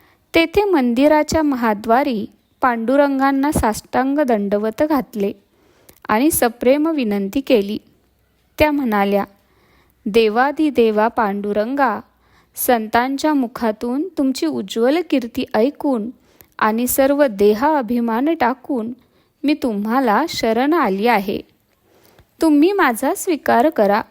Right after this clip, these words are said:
त्यानंतर त्या तेथेच राहिल्या आणि नित्यनेमाने महाद्वारी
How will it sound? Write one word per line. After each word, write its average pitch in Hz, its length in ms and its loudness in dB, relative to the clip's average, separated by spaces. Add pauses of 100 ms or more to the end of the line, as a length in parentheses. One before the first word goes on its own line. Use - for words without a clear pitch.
(880)
त्यानंतर 302 720 0
त्या 339 100 2 (120)
तेथेच 254 460 0
राहिल्या 208 580 -2 (680)
आणि 220 300 -2
नित्यनेमाने 233 1120 -2 (200)
महाद्वारी 220 880 -2